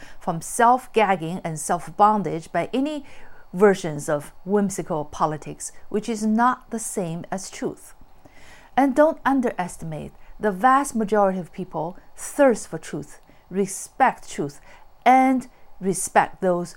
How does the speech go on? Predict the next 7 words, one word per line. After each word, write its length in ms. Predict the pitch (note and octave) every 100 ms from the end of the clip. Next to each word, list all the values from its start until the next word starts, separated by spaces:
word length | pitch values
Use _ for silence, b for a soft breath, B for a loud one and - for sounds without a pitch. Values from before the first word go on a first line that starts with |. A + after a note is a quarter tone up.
| -
who 120 | -
speak 440 | E3 - - F#3 -
the 80 | C#3+
truth, 420 | - - - - - - b b -
popular 480 | - F3 G3 F#3 G3 -
or 100 | G#3
not. 380 | G#3+ - -